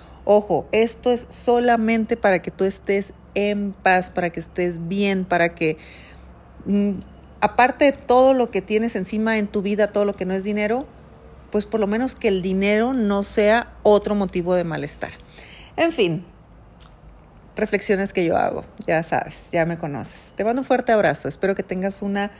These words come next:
muy buena semana y recuerda, por cierto, tenemos campamento de verano. Eh, empezamos el cuatro de julio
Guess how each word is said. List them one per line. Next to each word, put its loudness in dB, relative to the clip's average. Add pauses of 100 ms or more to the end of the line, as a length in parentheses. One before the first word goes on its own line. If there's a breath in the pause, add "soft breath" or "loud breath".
(380 loud breath)
muy 0
buena 2
semana 0 (260)
y 0
recuerda, 4
por 0
cierto, 0
tenemos -2
campamento 2
de 6
verano. 4 (480 loud breath)
Eh, 6
empezamos 0
el -4
cuatro 4
de 4
julio 2